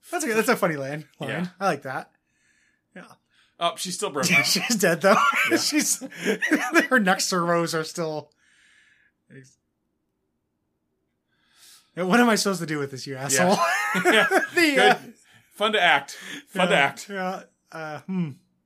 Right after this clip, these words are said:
Speaker 2: I bet L L Cool J has good things to say about making this movie.
Speaker 1: I, he seems like he had a lot of fun.
Speaker 2: You should interview him.
Speaker 1: That'd be great.
Speaker 2: Yeah.
Speaker 1: I bet you this is the last thing you just expect to be interviewed about.
Speaker 2: Yeah.
Speaker 1: Bam! <laughs>
Speaker 2: Oh, Patrick
Speaker 1: Yeah,
Speaker 2: disappeared.
Speaker 1: he disappeared.
Speaker 2: Yeah.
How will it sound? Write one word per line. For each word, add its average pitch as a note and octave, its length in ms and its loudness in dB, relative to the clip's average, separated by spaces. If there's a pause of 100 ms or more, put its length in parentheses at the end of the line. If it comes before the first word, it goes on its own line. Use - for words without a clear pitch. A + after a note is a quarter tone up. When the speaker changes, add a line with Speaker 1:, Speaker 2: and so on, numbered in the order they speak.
(580)
Speaker 2:
I G#4+ 60 -8
bet G#4+ 140 0
L B3+ 220 4
L E3 60 -4
Cool C#3 180 -6
J A#2 180 -8
has G#2 100 -8
good A2 180 -14
things G2+ 200 -12
to - 40 -16
say G2 200 -12
about F#2 180 -14
making F2 220 -20
this F2 160 -18
movie. G#2 300 -16
Speaker 1:
I, F#4+ 120 -2
he E4 300 -2
seems E4+ 180 -4
like D#4+ 100 -6
he C4 60 -4
had G3 80 -2
a E3 60 -4
lot C#3+ 120 -6
of C3 60 -14
fun. C3+ 240 -12
Speaker 2:
You F3 60 -12 (260)
should - 180 -18
interview G#2+ 320 -14
him. F2 140 -20 (480)
Speaker 1:
That'd F3+ 160 -12
be F3 80 -4
great. C#3+ 480 -10
Speaker 2:
Yeah. A2 140 -18 (200)
Speaker 1:
I F#3+ 120 4
bet A#3+ 160 2
you G#3+ 100 0
this F#3+ 180 -4
is F#3+ 60 -8
the E3+ 80 -6
last D3 320 -2
thing F3 100 -2
you D#3+ 80 -6
just C3 120 -12
expect C#3+ 300 -8
to E3 40 -10
be C3+ 100 -8
interviewed B2+ 360 -6
about. B2 340 -14
Speaker 2:
Yeah. - 220 -4 (560)
Speaker 1:
Bam! C#4+ 440 6
<laughs> - 60 2 (240)
Speaker 2:
Oh, C4+ 60 6 (260)
Patrick D#3+ 300 2
Speaker 1:
Yeah, E3+ 60 -2
Speaker 2:
disappeared. D#3 200 0
Speaker 1:
he F3 60 4
disappeared. D3 560 0
Speaker 2:
Yeah. A#2+ 200 -12